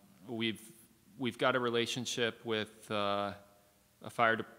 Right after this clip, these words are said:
the fire department, I forget what it's called, um, out of the Netherlands,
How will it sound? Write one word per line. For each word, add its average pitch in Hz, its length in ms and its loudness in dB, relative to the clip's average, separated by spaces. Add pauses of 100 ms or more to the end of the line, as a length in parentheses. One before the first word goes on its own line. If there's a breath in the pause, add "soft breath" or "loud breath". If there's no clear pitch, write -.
the 120 100 -6
fire 110 380 2
department, 107 680 -2
I 98 40 -4
forget 101 200 -8
what 98 80 -4
it's 92 120 -8
called, 90 320 -6 (240)
um, 92 400 -6 (760)
out 110 120 2
of 101 80 -2
the 98 80 -2
Netherlands, 92 720 -2